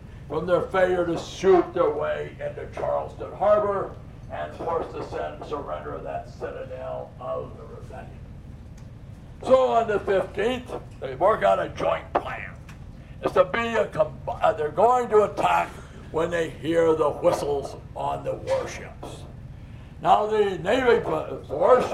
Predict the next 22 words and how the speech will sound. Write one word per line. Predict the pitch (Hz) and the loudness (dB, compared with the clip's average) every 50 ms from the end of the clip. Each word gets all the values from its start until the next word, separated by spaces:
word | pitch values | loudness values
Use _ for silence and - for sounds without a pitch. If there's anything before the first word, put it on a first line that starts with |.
| - - | -4 -4
will | 139 139 - | -6 -6 -6
consist | 147 143 143 - - 185 185 180 - - - | -6 -10 -8 -2 4 6 6 6 6 4 0
of | 151 139 - | -2 -4 -2
twenty-five | - - 160 165 165 170 160 - - - 143 143 - - - | -2 -2 -2 -2 -2 -4 -4 -4 -4 -2 -2 -2 -4 -4 -6
hundred | - - - - - - - - - | -6 -8 -8 -8 -12 -12 -12 -12 -10
sailors | - - - - 240 247 247 240 165 - - - - - - - - - - - - - | -8 -8 -4 0 4 4 4 4 2 0 -8 -12 -14 -14 -16 -16 -16 -16 -16 -14 -8 -2
drawn | - 185 220 220 220 214 214 | 2 6 6 6 6 4 2
from | 202 196 196 | 0 -4 -4
the | 190 185 170 - | -4 -4 -4 -4
ships | - - 185 175 175 - - - | 0 0 0 0 0 -4 -6 -4
of | - - - - | -4 -4 -4 -4
Porter's, | - - - - - - - - - - - - - - - - - - - - - - - - - - | -4 -2 -2 -2 -2 -4 -8 -8 -10 -12 -14 -14 -14 -16 -16 -16 -16 -16 -16 -16 -16 -16 -16 -16 -10 -6
uh, | 127 135 135 135 131 131 123 - 123 - - - - - - - - | -4 -2 -2 0 -2 -2 -4 -8 -10 -14 -16 -16 -16 -16 -14 -12 -10
Atlantic | 143 143 143 - 165 170 165 - - - - | -10 -8 -8 -8 -8 -8 -8 -10 -12 -12 -10
blockading | - 160 - - - - - - - - 135 - - - | -8 -8 -8 -8 -10 -8 -8 -8 -8 -10 -14 -14 -16 -14
squadron, | - - - - 180 - 233 240 247 247 - - - - - - - - - - - - - - - | -12 -6 -2 -2 0 0 0 0 -2 -2 -2 -4 -8 -12 -14 -16 -16 -16 -16 -16 -16 -16 -16 -14 -8
and | - 190 220 226 240 247 240 226 | -4 -2 -2 -2 -2 -2 -2 2
the | 233 220 | 2 2
five, | - - 196 202 190 190 185 190 - - - - - | 2 2 2 2 2 2 0 -2 -4 -8 -8 -6 -4
five | 175 180 190 - 175 151 | -2 0 0 0 -2 -4
hundred | 160 170 170 165 156 135 - | -4 -6 -6 -6 -8 -6 -2
Marines | 185 214 233 240 240 240 240 240 233 220 214 208 - - | 0 2 2 2 2 0 -2 -4 -4 -6 -8 -8 -8 -8